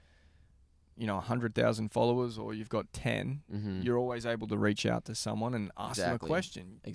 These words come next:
Speaker 1: know,
Speaker 2: Exactly.
Speaker 1: people are just people. We're able to
Speaker 2: Exactly.
Speaker 1: That's what it's there for, I think. I think we forget that social media, uh,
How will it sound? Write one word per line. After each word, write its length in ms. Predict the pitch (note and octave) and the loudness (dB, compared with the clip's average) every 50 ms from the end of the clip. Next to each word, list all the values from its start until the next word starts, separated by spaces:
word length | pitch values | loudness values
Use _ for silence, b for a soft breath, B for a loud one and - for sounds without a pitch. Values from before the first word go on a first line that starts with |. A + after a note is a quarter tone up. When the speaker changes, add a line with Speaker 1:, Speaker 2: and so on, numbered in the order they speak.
| - - | -6 -4
Speaker 1:
know, 40 | C3 | -4
Speaker 2:
Exactly. 300 | - G#2 A#2+ B2 - F2 C3+ - | -4 -4 -6 -6 -8 -12 -8 -2
Speaker 1:
people 320 | - A#2+ C3+ - C#3+ C#3+ C#3 | 0 0 0 0 0 2 2
are 160 | C3+ C3+ C3+ | 2 2 0
just 320 | C3 - C3+ B2+ - - - - _ | 0 -2 -4 -4 -4 -8 -10 -6 _
people. 340 | - A#2+ D3 - - B2 A2 | 0 2 2 0 0 -4 -2
We're 180 | G#2 G#2 G#2+ | 0 2 4
able 220 | A2 B2 A#2+ A#2+ A#2+ | 4 2 2 2 2
to 220 | A#2+ A2+ A2+ B2 b b b b b b b | 2 2 2 0 b b b b b b b
Speaker 2:
Exactly. 540 | E3+ - G2 D2 D2 - - - G1+ - - - | -12 -8 -8 -8 -8 -8 -10 -14 -16 -12 -4 -2
Speaker 1:
That's 160 | B2 - F3 | 0 2 2
what 80 | F3+ | 2
it's 100 | E3+ C#3+ | 2 2
there 260 | - A#2+ B2 C#3 D#3+ E3+ | 4 4 4 4 4 2
for, 200 | - D#3+ C3+ G#2 | 0 0 0 0
I 60 | G#2 | 0
think. 220 | - - G2 G2+ G2+ | -2 -6 -8 -8 -8
I 40 | |
think 180 | G#2+ - C3+ C3 | -6 -4 -2 -2
we 100 | B2+ A#2 | -2 -2
forget 360 | - A#2+ A#2 B2+ C3 B2+ - | -2 -2 -2 0 0 0 0
that 140 | - G#2+ G#2 - _ | -4 -8 -8 -10 _
social 400 | - - - C3 B2 B2+ B2 B2 | -6 -2 0 2 0 0 0 -2
media, 500 | A#2 A#2 A#2 A#2+ A#2 A#2+ A#2+ A2+ G#2+ G#2 - - - - - - | -2 0 -2 -2 -2 -2 -2 -2 -2 -4 -6 -8 -14 -20 -20 -20
uh, 100 | - G2+ | -20 -20